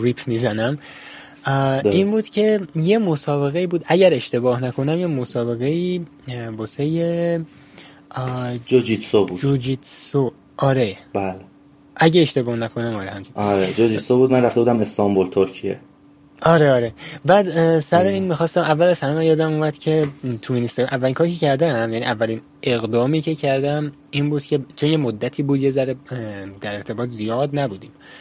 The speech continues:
Speaker 1: اه، بعد تو اینستاگرام من پیام فرستادم و یه کوتاه در رابطه باهاش صحبت کردیم. دیگه افتاد به، اه، الان.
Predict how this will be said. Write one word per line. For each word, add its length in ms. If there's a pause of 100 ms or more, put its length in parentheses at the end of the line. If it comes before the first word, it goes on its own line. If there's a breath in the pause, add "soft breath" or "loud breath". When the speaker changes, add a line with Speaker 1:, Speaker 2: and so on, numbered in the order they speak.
(460 loud breath)
Speaker 1:
اه، 420 (480)
بعد 200 (800)
تو 100
اینستاگرام 640
من 160
پیام 360
فرستادم 680
و 80
یه 340 (220)
کوتاه 540
در 140
رابطه 300
باهاش 260
صحبت 440
کردیم. 320
دیگه 800
افتاد 360
به، 340 (500 loud breath)
اه، 80 (1120 soft breath)
الان. 260